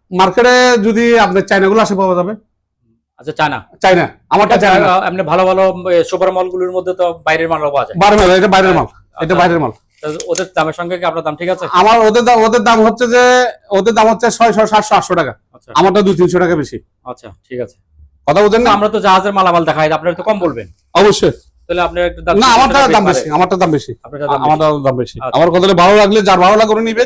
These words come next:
Speaker 1: চিনলে
Speaker 2: হ্যাঁ, হ্যাঁ।
Speaker 1: চিনতে হবে।
Speaker 2: আচ্ছা।
Speaker 1: আপনার মো-, মোবাইল একটা দশ হাজার টাকা আছে, এক লাখ টাকা আছে, চিনতে হবে।
Speaker 2: আচ্ছা, ঠিক আছে।
Speaker 1: যিনি চিনে টাকা দিতে হবে।
Speaker 2: হুম।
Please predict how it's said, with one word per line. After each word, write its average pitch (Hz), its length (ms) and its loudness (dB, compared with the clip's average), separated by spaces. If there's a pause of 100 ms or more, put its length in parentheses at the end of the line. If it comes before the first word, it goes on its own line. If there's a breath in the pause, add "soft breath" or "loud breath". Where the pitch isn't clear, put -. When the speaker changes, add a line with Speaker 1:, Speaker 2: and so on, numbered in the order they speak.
Speaker 1:
চিনলে 160 240 -2
Speaker 2:
হ্যাঁ, - 80 -2 (140)
হ্যাঁ। 131 220 -10
Speaker 1:
চিনতে 262 240 0
হবে। 196 200 2 (240)
Speaker 2:
আচ্ছা। - 200 -10 (340)
Speaker 1:
আপনার 170 280 0
মো-, 180 220 0 (240)
মোবাইল 202 260 4
একটা 247 200 0
দশ 202 160 2
হাজার 226 200 2
টাকা 240 160 4
আছে, 233 140 0
এক 185 80 -2
লাখ 185 160 0
টাকা 156 160 -2
আছে, 135 160 -8
চিনতে 160 260 -2
হবে। 131 180 0 (160)
Speaker 2:
আচ্ছা, - 280 -20 (220)
ঠিক 139 100 -12
আছে। 127 100 -6
Speaker 1:
যিনি 226 180 4
চিনে 254 200 0
টাকা 208 180 2
দিতে 156 200 -2
হবে। 123 160 -4
Speaker 2:
হুম। 107 80 -20